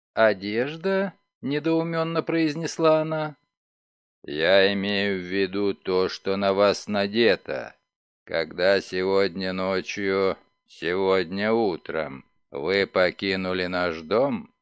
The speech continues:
на вас была только та красная штуковина. Те же вещи, что мы сейчас на вас видим,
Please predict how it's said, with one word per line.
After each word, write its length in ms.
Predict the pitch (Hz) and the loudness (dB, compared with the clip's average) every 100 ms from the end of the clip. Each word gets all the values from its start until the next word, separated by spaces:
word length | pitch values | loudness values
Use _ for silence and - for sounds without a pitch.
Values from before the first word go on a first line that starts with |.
| _ _ | _ _
на 280 | 76 82 85 | -8 -2 0
вас 360 | 85 104 120 104 | 4 4 4 0
была 440 | 113 113 117 117 | 0 2 6 4
только 540 | - 117 113 - 110 110 | 4 2 2 0 -2 0
та 300 | 113 113 107 | 2 2 2
красная 800 | 113 117 117 - 110 110 113 98 | 0 2 2 0 -4 -2 -2 -4
штуковина. 1080 | - 120 113 131 123 104 85 73 67 64 - _ _ _ _ _ _ | -4 -4 -4 0 2 2 -2 -6 -10 -12 -16 _ _ _ _ _ _
Те 320 | 82 98 110 | 0 2 2
же 240 | 101 104 104 | 0 -2 -2
вещи, 640 | 101 107 110 - - 107 | 0 2 0 0 -4 -6
что 300 | - - 101 | -8 -4 -4
мы 160 | 101 101 | -2 -6
сейчас 720 | - 95 - 104 98 92 - | -2 -2 0 4 4 2 -2
на 160 | 98 95 | -2 4
вас 340 | 98 92 - | 4 4 -2
видим, 720 | 95 131 156 131 85 65 - | -6 -6 -4 -2 -4 -6 -18